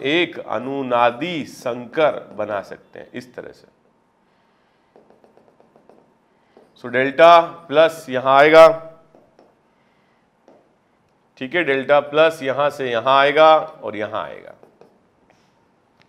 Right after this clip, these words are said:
ठीक है, तो इसको बोलते हैं अनुनादी संकर। या इसको वीलैंड संकुल भी कहते हैं, वीलैंड संकुल,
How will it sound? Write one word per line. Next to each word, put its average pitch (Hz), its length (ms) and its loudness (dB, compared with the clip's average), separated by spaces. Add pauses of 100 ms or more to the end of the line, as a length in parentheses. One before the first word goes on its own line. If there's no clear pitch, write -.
(120)
ठीक 131 120 -12
है, 202 120 2
तो - 460 -16
इसको 170 240 -6
बोलते 165 300 -4
हैं 175 80 2
अनुनादी 147 460 -2
संकर। 151 760 -2 (880)
या 139 260 -2
इसको 151 360 -6
वीलैंड 156 540 -2
संकुल 151 560 -8
भी 160 140 -12
कहते 98 360 -14
हैं, - 80 -20 (1800)
वीलैंड 135 540 -4
संकुल, 117 600 -12